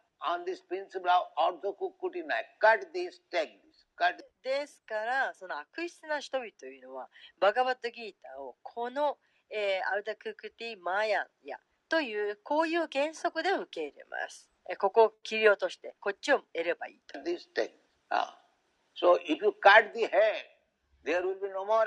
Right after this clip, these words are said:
Speaker 1: egg. This
Speaker 2: でも、頭を切り落としてしまったら、もう卵を産んではくれません。
Speaker 1: rascal does not.
Speaker 2: そこが悪質な人々には理解できないんです。
Speaker 1: If you cut the head, there will be no more production of egg.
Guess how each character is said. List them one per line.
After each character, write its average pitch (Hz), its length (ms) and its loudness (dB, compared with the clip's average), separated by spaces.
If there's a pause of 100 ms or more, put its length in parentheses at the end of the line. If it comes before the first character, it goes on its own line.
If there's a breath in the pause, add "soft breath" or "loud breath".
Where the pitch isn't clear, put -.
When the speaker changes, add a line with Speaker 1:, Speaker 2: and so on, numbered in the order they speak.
(140)
Speaker 1:
egg. 170 220 -4 (380)
This 359 160 -4
Speaker 2:
で 247 120 -4
も、 226 200 -6
頭 285 360 -2
を 196 60 -4
切 196 200 -18
り 214 80 -4
落 220 160 -6
と 220 140 -6
し - 80 -20
て 156 120 -16
し - 180 -16
ま 160 120 -8
っ 160 140 -12
た 190 100 -4
ら、 156 120 -4
も 214 200 -2
う 156 60 -8
卵 180 400 -4
を 123 140 -8
産 170 100 -20
ん - 20 -18
で 220 100 2
は 170 120 0
く - 140 -20
れ 160 100 -10
ま 175 120 -8
せ 165 140 -12
ん。 123 60 -14 (300)
Speaker 1:
rascal 180 400 4
does 127 200 0
not. 95 140 -14 (400)
Speaker 2:
そ 269 200 -6
こ 285 160 -2
が 311 260 2
悪 - 260 -16
質 - 120 -20
な 185 100 -6
人 - 200 -10
々 170 220 -14
に 233 100 -8
は 254 80 2
理 156 120 -12
解 135 200 -8
で 147 100 -20
き 170 140 -18
な 143 100 -12
い 110 60 -20
ん - 80 -20
で - 140 -20
す。 - 200 -20 (260)
Speaker 1:
If - 200 -4
you - 80 2
cut 190 360 8
the 208 140 2
head, 156 440 2 (400)
there 185 160 0
will 190 120 -2
be 196 140 -6
no 196 100 -2
more 214 300 2
production 175 460 -2 (120)
of 147 160 -10
egg. 110 280 -10